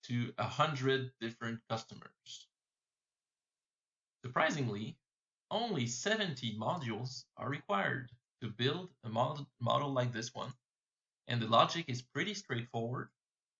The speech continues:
and it's important to note that animation is not mandatory in Arena,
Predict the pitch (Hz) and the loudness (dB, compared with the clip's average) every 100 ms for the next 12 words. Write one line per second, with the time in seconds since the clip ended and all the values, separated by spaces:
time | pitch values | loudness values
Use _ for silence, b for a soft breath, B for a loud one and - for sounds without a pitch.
0 | _ _ 117 117 120 120 123 - _ - | _ _ -2 0 0 0 -4 -10 _ -6
1 | 120 127 123 143 185 170 139 113 117 - | -4 -2 0 2 0 0 0 2 0 -4
2 | - 120 123 - - 135 180 139 123 135 | -2 0 0 -4 -2 0 2 0 0 0
3 | 135 135 123 104 131 113 135 147 - 117 | 0 -2 -6 -6 -4 2 4 4 0 -4
4 | 120 127 110 117 107 113 127 127 113 110 | 0 0 0 -2 0 0 -2 -2 -6 -6
5 | 107 113 135 143 | -4 -2 -2 -2